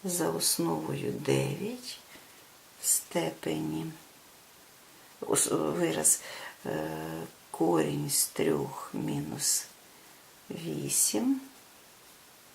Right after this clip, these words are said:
в дужках і до квадрата.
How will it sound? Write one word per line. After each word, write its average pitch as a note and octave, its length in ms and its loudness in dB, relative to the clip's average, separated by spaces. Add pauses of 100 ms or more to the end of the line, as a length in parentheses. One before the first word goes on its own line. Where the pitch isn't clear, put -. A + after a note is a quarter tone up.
(1400)
в F3 240 -2
дужках - 880 -4 (1160)
і C#4 60 0
до - 180 0
квадрата. D3 920 -8